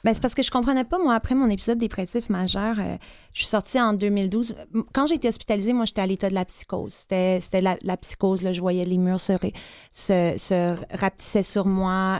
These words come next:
Speaker 1: Euh, j'essayais de me pendre tout le temps sans jamais arriver au bout parce que là, je me mettais à halluciner des trucs. Ça a été vraiment, euh, tu sais,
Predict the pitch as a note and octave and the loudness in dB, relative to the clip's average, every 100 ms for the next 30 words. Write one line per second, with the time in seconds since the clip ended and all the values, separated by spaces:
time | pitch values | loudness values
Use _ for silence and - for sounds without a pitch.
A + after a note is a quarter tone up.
0 | - E3+ E3 E3 - - - - - G3 | -2 -4 -2 -6 -10 -20 -4 -2 2 2
1 | G3 F#3+ - G#3 G#3 G3+ G#3 F#3 G3+ G3+ | 4 2 2 4 4 4 0 2 4 4
2 | G3+ F#3+ F#3+ F#3+ F#3 F#3 G3 G3 F#3 G#3 | 2 0 0 0 2 2 2 2 2 0
3 | F#3+ E3+ - F#3+ F#3+ F#3+ F#3 F#3 F#3 F#3 | 0 -6 -4 -2 0 2 0 2 2 2
4 | F#3+ - - G3 F#3+ F#3 - G3+ G3 - | 0 -2 0 0 2 -2 -2 -2 -2 0
5 | F3+ - F#3+ - C#4+ D4+ - - - F#3+ | -2 0 2 2 2 0 -8 -14 -2 2
6 | G#3 G3+ G#3 C4 B3+ - - _ - C#4 | 4 6 6 4 2 -4 -16 _ 0 0